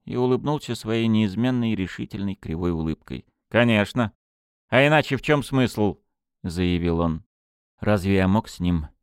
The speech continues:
не согласиться?" Следующие несколько дней прошли в томительном ожидании.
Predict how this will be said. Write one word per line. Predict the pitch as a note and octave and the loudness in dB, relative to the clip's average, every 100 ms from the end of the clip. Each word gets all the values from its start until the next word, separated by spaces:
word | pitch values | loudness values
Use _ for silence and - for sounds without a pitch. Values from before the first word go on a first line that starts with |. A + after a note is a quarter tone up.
| - | -10
не | F2 | -8
согласиться?" | - E2+ E2 E2 - D2+ - D#2+ C#2+ _ _ _ _ _ _ _ _ _ _ _ _ _ | -8 -10 -4 -4 -6 -16 -12 -12 -12 _ _ _ _ _ _ _ _ _ _ _ _ _
Следующие | - B2+ D#3+ E3 - C3+ C3 | 0 2 2 2 2 2 4
несколько | B2+ A#2+ - G#2 A2 | 2 0 -4 -2 -2
дней | F#2+ B2+ C3+ | 0 0 -2
прошли | - F2 - F#2 | -4 -6 -4 -6
в | |
томительном | - F2 F#2+ E2+ E2 D#2+ | -4 -4 -2 -2 -2 -2
ожидании. | D#2 D2+ C2 C2+ C2 B1+ | -6 -12 -12 -14 -14 -16